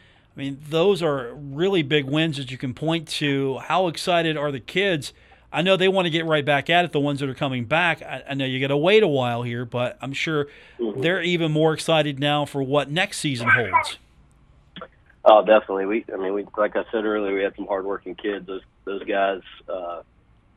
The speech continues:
Speaker 2: you know, the returning players, they're hungry. They, they knew how close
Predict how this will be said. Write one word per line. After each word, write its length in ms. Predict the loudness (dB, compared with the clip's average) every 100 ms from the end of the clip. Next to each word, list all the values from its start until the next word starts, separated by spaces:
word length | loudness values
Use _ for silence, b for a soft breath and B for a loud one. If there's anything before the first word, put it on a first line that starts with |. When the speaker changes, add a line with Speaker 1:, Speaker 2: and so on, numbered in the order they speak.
| _ _ -8
Speaker 2:
you 60 |
know, 100 | -6
the 120 | -4 -4
returning 420 | -2 0 2 0
players, 380 | -2 0 0 -2
they're 160 | -2
hungry. 400 | -2 -2 -4 -8 -10
They, 220 | -10 -8 -8
they 180 | -8 -6
knew 220 | -2 -2
how 140 | 0 -2
close 260 | 0 -2